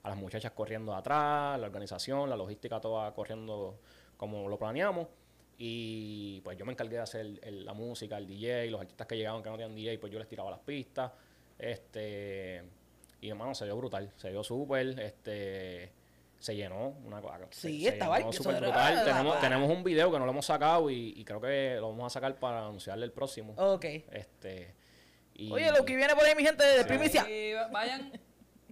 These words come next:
Speaker 1: Eh, pero básicamente fue así, este, todo surgió como orgánicamente desde el torneo de baloncesto. Los muchachos allá, ah, estaban hablando de party, se, me llamaron, llamaron, nos reunimos con Win también,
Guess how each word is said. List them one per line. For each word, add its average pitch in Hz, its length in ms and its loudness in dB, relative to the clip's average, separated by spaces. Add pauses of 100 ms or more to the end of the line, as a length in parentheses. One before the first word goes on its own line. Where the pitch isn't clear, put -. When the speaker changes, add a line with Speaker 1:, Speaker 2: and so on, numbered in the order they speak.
(160)
Speaker 1:
Eh, 98 220 -6 (280)
pero 117 340 0 (140)
básicamente 147 580 -2
fue 185 120 4
así, 202 300 0
este, 117 1200 0 (100)
todo 120 160 0
surgió 160 320 0
como 175 160 2
orgánicamente 165 680 0
desde 147 200 0
el 120 80 -6
torneo 123 240 -4
de 127 40 0
baloncesto. 156 640 0
Los 131 100 -2
muchachos 139 720 0
allá, 131 180 4
ah, 127 840 2 (300)
estaban 107 260 -6
hablando 131 240 0
de 139 100 2
party, 240 520 -2
se, 123 340 -8 (340)
me 107 140 -8
llamaron, 196 600 2
llamaron, 120 640 -4
nos 101 400 -12
reunimos 110 340 -8
con 117 220 -8
Win 143 220 -2
también, 185 520 -2